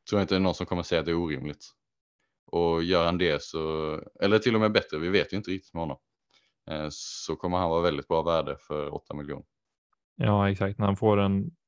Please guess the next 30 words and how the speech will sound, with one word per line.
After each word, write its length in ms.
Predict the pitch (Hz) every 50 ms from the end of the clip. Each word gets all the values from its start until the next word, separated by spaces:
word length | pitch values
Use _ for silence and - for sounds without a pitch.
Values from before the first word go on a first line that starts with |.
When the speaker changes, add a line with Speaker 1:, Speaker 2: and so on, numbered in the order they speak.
| _ _
Speaker 2:
hel 260 | - 104 110 107 101 98
försäsong 600 | - 101 95 - 98 92 107 107 101 92 92 98
under 300 | - 98 98 95 95 95
Klopp 280 | - - 98 95 - - _ -
så 160 | - - 98
tror 240 | - - 98 95 92
jag 100 | 92 90
att 160 | - - -
det 220 | 98 95 92 92 - _ _ _ _ _ _ _ _ _ _ _ -
kan 400 | - 120 117 117 120 123 117 113
växla 340 | 117 107 - - - 107
ut 400 | 101 101 95 92 92 - _ -
och 360 | - - - 95 92 92 92 92
han 360 | 95 92 92 92 90 87 87
gör 260 | 95 90 90 90 87
en 120 | 90 90
hel 300 | 92 107 131 120 98 92
del 200 | 92 90 87 90
mål 240 | 90 90 90 87 92
assist 280 | 92 92 - 95 - -
den 100 | 104 98
här 80 | 95
säsongen, 260 | 95 101 95 95 95 95
ska 140 | - -
jag 80 | 98 95
säga. 200 | - 101 101 - - _ _ _ _ _ _ _ _ -
Sen 140 | 120 120
vill 100 | 127 123
jag 100 | 120 113
även 380 | 104 101 101 98 95 95 -